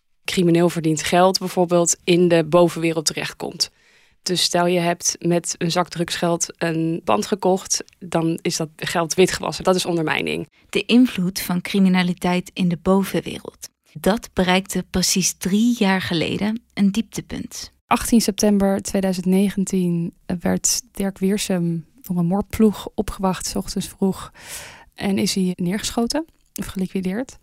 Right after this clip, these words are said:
Speaker 1: Hij was de advocaat van Nabil B, de kroongetuige in het Marengo-proces. Dat was eigenlijk de tweede moord die plaatsvond binnen het Marengo-proces tegen Ridouan Taghi.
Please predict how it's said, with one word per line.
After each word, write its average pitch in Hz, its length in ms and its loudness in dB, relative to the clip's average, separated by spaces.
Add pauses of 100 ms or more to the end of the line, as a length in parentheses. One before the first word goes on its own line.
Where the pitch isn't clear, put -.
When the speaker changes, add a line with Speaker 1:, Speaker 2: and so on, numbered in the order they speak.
(640)
Speaker 1:
Hij 185 100 -6
was 190 160 0
de - 60 -4
advocaat 190 500 0
van 185 480 -2
Nabil 190 340 0
B, 170 40 -4 (540)
de 196 100 -6
kroongetuige 214 720 -2
in 208 140 6
het 185 100 6
Marengo-proces. 202 840 0 (520)
Dat 196 180 -4
was 202 140 2
eigenlijk 196 340 0
de - 60 -14
tweede 214 340 6
moord 202 360 6
die 196 120 0
plaatsvond 190 560 0
binnen 196 200 4
het 180 80 0
Marengo-proces 180 840 -2 (640)
tegen 185 320 -2
Ridouan 175 340 2
Taghi. 254 480 -2